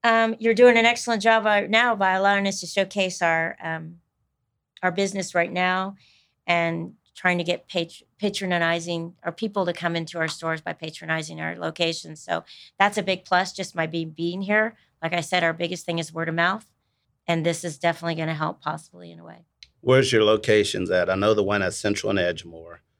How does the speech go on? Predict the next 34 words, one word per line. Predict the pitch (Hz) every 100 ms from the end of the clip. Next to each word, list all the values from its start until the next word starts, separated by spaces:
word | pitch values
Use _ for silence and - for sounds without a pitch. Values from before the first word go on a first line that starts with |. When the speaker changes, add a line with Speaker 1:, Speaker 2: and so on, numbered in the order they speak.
| _ -
Speaker 2:
What's | 101 -
the | 98
other | 92 92
remaining | 90 90 90 90 85
location? | 87 - 98 87 - - _ _ _
Speaker 1:
We're | 185 214 220 220 -
on, | 208 196 185 180 180 -
um, | 175 170 170
thirty-seventh | 196 185 180 190 185 220 220 -
and | 170 165
Rock. | 156 - _ _
So | - 175 165 160 160 -
over | 180 -
Speaker 2:
Okay. | 185
Speaker 1:
in | 175
Sienna | - 170 170
Plaza, | - 160 160 156 170
there's | 165 160
a | 165
couple. | 165 - 165
It's | 160
a | 160
strip | - 175 -
mall | 165 160
over | 160 165
in | 165
that | 160 -
way. | 165 165 175
That's | 185 196
where | 170
our |
main | 165 160 156
plant | - 156 -
is. | 160 160 165